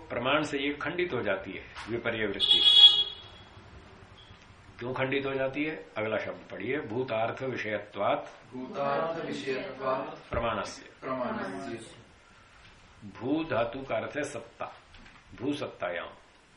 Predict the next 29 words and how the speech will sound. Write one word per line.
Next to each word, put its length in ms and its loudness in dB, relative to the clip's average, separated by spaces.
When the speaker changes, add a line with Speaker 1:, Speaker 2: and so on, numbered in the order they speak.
Speaker 1:
और 140 -4
भूत 400 -4
माने 340 -4
जैसी 380 -2
वस्तु 440 -4
है, 180 -2
सत्ता 340 -4
माने 240 -4
है, 400 -2
होना। 240 -2
तो 80 -4
भूतार्थ 560 0
का 80 0
मतलब 300 -2
जैसी 400 -2
वस्तु 380 -4
है, 200 -6
अर्थ 240 -2
माने 200 -4
वस्तु। 340 -4
तो 80 -4
भूतार्थ 640 -2
का 100 0
अर्थ 200 -4
मत-, 260 -10
का 180 -2
मतलब 300 -6
ये 120 -4
हुआ 280 0